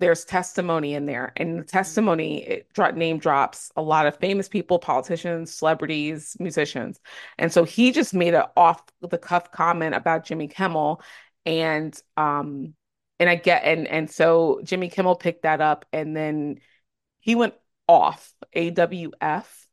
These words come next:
Speaker 2: Yeah.
Speaker 1: He is the w-, late night host version of F around and find out.
Speaker 2: Okay.
Speaker 1: Because to, last night, he went on seven minutes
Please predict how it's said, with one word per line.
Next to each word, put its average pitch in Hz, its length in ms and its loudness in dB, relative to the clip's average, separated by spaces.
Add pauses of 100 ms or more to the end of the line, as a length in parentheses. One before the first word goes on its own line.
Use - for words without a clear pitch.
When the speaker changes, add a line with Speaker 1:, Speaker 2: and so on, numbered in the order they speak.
(440)
Speaker 2:
Yeah. 160 120 -18 (240)
Speaker 1:
He 214 580 -6 (400)
is 180 640 0 (480)
the 165 520 -4
w-, 147 340 -10 (920)
late 175 280 0
night 170 500 0 (200)
host 180 460 -2
version 170 500 0
of 151 280 2 (100)
F 165 160 0 (140)
around 165 400 -2
and 156 120 -6
find 139 360 -2
out. - 320 -2 (300)
Speaker 2:
Okay. 165 100 -16
Speaker 1:
Because 160 600 0
to, - 260 -12 (140)
last 165 360 0
night, 208 440 0 (520)
he 196 100 2
went 196 240 0
on 160 300 0
seven 208 580 -2
minutes - 680 -8